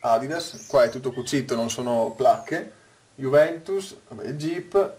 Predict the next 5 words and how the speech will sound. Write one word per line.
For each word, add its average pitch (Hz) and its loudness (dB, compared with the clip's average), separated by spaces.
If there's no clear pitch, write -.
poi 131 2
que-, 131 -2
qua 117 2
Adi 123 -2
Zero, 143 2